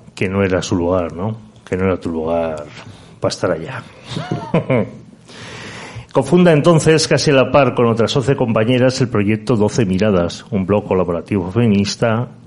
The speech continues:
contra la desigualdad. En octubre del dieciocho nos confiesa que sufre un, un atropello, ¿no?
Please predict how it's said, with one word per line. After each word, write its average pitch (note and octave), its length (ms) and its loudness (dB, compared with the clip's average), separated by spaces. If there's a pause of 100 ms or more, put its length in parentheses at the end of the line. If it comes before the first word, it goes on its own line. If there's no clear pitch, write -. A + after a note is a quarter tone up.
(100)
contra A#2 320 2
la A2 360 2
desigualdad. D#2 580 -6 (2250)
En G#2 140 0
octubre B2+ 380 2
del C3 100 4
dieciocho D#3+ 600 4
nos C#3+ 200 2
confiesa B2+ 540 0
que C3 80 2
sufre C3 440 2
un, G#2+ 480 2
un A2 140 0
atropello, G#2 540 0
¿no? E3+ 220 0